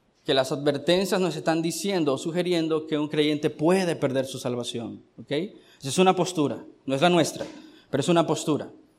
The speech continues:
Están diciendo que el creyente puede perder su salvación y en eso se enfatizan las advertencias. Entonces, am, diría la siguiente visión, las advertencias no hablan sobre perder la salvación,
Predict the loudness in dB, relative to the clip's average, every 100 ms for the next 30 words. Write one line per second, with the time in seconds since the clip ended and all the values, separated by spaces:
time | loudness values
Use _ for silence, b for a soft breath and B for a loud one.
0 | _ _ _ -8 0 2 4 4 4 4
1 | 2 0 2 2 4 4 2 6 6 8
2 | 4 2 0 -2 0 2 0 0 0 0
3 | 2 2 0 0 -2 0 0 0 2 0
4 | 0 -2 -2 -4 -2 -4 -4 -8 -10 -12
5 | -14 -18 -20 _ _ _ _ _ _ b
6 | b 6 10 10 8 4 2 -6 -16 -20
7 | _ _ _ _ _ 4 6 6 4 -2
8 | -12 -4 2 6 8 8 6 -2 -14 -20
9 | _ 2 4 6 4 4 4 2 2 2
10 | 2 2 4 4 4 2 2 2 2 0
11 | 2 0 0 0 2 4 4 4 0 2
12 | 0 2 0 0 0 -2 -2 -4 -4 -4
13 | -4 -6